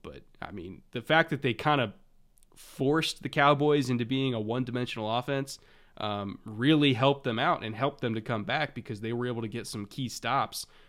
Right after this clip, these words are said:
in the second half by taking away the run game. And, you know, if you can just give Trevor Lawrence a couple extra possessions, he is so hot right now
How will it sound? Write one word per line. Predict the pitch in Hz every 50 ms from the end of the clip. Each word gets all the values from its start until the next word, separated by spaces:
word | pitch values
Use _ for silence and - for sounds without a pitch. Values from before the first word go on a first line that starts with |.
| _ _ _
in | - 117 110 104
the | 104
second | - - - 127 113 - 110 101
half | - 131 151 143 117 110 107 - - - _ _ - - _ _ -
by | 107 123 117 113
taking | - - - 143 139 131 135 135 117 110
away | 107 101 110 120 117 117
the | 101 104
run | 98 104 120 139 143 135
game. | 120 110 101 98 95 95 - _ _ _ - - _ - _ _ _ _ _ - - _ _ _ _ _
And, | 123 120 117 113 113 -
you | - 143
know, | 123 117
if | - 135 127 123
you | 151 208
can | 202 220
just | 185 160 135
give | - 180 156
Trevor | - - 170 156 139 139
Lawrence | 135 143 143 131 -
a | -
couple | - - - 156 143 143 135
extra | 143 143 - - 131
possessions, | - - 117 107 120 127 139 - 175 165 165 -
he | - 127 175 214 220
is | 180 127 104
so | - - - - - 143 147 165 165 165
hot | - - 127 131 - - -
right | 117 104 92 - -
now | 82 87 73 50 50 -